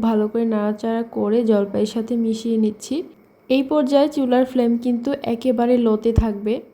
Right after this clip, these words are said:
চুলার ফ্লেম যদি বাড়িয়ে দেন তাহলে কিন্তু এই আচারটা পুড়ে যাবে, তখন খেতে একদমই ভালো লাগবে না, তিতা লাগবে তখন আচারটা। তাই অবশ্যই চুলার ফ্লেম লোতে রাখবেন।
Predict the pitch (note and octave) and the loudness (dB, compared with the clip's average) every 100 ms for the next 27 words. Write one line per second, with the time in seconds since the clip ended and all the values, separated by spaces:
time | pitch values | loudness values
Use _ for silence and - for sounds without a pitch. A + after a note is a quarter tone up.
0 | _ _ - C4+ C4+ C#4+ C#4+ B3+ B3+ B3 | _ _ -2 2 4 4 4 4 4 2
1 | A#3+ C4 A3+ G#3 G#3 G#3+ G#3+ C4 - A3+ | 2 2 4 4 4 4 2 0 -4 -2
2 | A3 A3 A3+ A3+ A3+ C4 A3+ G#3 A3 A3 | 0 -2 -2 -4 -2 -2 0 -2 -4 -4
3 | A#3 A3+ A#3+ A#3 A3+ G#3 G#3+ D#4 - _ | -6 -4 0 0 2 -2 -2 -4 -8 _
4 | A#3 A#3 C4 C4 B3 B3 A3+ G3+ G#3+ A3 | -6 -2 -4 -2 -2 0 -2 -2 0 0
5 | A3 A3 G#3+ G#3+ G#3 G3+ G#3 A3 F4 - | 0 0 0 0 -2 -6 -6 -6 -8 -16
6 | _ - C#4+ C#4 C4+ C4+ G#3+ G#3+ C4 D#4+ | _ -4 -2 2 2 2 0 -2 -4 -4
7 | A#3 G#3+ A3 G#3+ G#3 G3 G#3 - A3+ A3+ | -4 -4 -2 -4 -4 -6 -8 -8 -10 -10
8 | - _ A#3 A#3 - G#3+ A3 A3+ D4 D4 | -16 _ 0 0 2 2 2 0 -2 -2
9 | C4 A#3+ B3 B3 A#3 C4 D4+ A3+ G3+ G3 | -2 0 -2 0 0 0 0 0 0 0
10 | G#3 G3+ G3 G3+ | 0 0 -2 -4